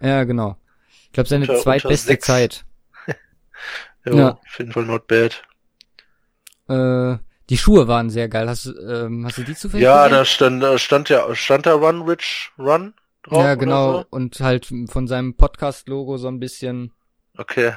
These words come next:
Speaker 1: äh, so ein Bild abstrahiert, wo, wie er rennt und dazu halt noch, ähm, halt ein Tribute to Saint Jude Hospital. Ähm,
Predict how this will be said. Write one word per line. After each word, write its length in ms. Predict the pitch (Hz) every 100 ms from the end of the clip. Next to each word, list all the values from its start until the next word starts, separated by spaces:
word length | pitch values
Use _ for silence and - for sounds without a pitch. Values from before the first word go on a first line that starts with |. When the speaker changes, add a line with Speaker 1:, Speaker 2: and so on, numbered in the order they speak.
| -
Speaker 1:
äh, 300 | 123 120 117
so 160 | 113 120
ein 180 | 117
Bild 400 | 107 131 131 - -
abstrahiert, 760 | - - - 123 131 135 127 110
wo, 160 | 110 113
wie 160 | 120
er 240 | 117 113 120
rennt 360 | 135 143 139
und 260 | - 123 123
dazu 280 | 120 131 127
halt 160 | 123
noch, 220 | 127 120 -
ähm, 400 | 120 117 113 107
halt 220 | 110 -
ein 80 | 110
Tribute 400 | - 117 120 113
to 320 | 123 117 113
Saint 320 | - 117 117
Jude 220 | 117 113
Hospital. 520 | 117 113 113 - 117 113 _ _ _ _ _ _ - _ _ _ _ _
Ähm, 540 | - 110 110 110 110